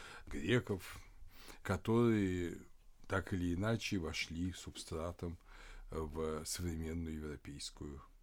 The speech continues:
традицию. Особенно важно то, что, внимательно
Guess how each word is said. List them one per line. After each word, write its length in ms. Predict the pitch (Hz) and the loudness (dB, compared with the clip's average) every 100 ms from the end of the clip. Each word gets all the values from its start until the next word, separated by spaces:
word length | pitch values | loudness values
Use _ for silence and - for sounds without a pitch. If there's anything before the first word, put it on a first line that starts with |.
| - - - | -20 -20 -8
традицию. 640 | 90 80 78 - - - _ _ _ _ _ _ _ - - - - - - - | -4 -4 -6 -10 -12 -14 _ _ _ _ _ _ _ -20 -18 -18 -18 -20 -16 -2
Особенно 480 | 104 143 135 120 | 2 6 8 8
важно 400 | 120 120 101 107 | 8 6 4 0
то, 220 | 98 165 151 | 2 2 2
что, 500 | - - 101 90 - - - - - - _ - - - _ _ - - _ _ _ - _ _ _ _ | -2 4 6 4 2 -14 -20 -20 -20 -20 _ -20 -20 -20 _ _ -20 -20 _ _ _ -20 _ _ _ _
внимательно 1000 | - 113 120 120 110 87 - 73 73 | -2 6 8 10 8 4 -4 -8 -8